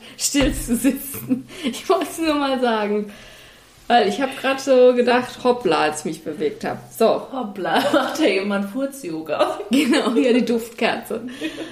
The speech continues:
Speaker 1: So, dann haben wir hier noch eins. Ähm, Cat und Mamba haben Fressneid.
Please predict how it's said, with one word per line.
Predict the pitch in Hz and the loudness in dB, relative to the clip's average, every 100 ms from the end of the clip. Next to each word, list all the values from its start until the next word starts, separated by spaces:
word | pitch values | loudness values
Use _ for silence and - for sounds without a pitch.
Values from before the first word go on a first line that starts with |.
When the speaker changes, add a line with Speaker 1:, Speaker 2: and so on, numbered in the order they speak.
| - - - | -18 -14 0
Speaker 1:
So, | 240 | 2
dann | 233 233 | 4 4
haben | 220 | 4
wir | |
hier | 226 226 233 | 6 6 4
noch | 262 | 0
eins. | 262 262 311 381 381 - _ _ _ _ - | -4 -6 -2 -4 -4 -12 _ _ _ _ -2
Ähm, | 214 208 220 220 202 - | 2 2 2 0 -4 -4
Cat | 277 | -4
und | 220 214 | -2 -2
Mamba | 202 208 208 196 | -2 -2 -4 -4
haben | 190 196 | -4 -4
Fressneid. | - 170 190 - 147 131 - | -6 -10 -10 -12 -14 -14 -16